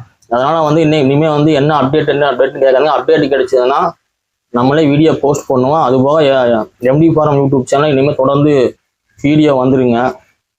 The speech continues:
கேஸ் கொடுத்தால் நமக்கு ப-, பணம் வந்துரும்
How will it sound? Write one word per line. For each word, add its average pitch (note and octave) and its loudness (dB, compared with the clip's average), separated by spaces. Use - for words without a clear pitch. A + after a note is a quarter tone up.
கேஸ் F#3 0
கொடுத்தால் D#3 0
நமக்கு C#3 -2
ப-, B2+ -6
பணம் D3+ -2
வந்துரும் B2 0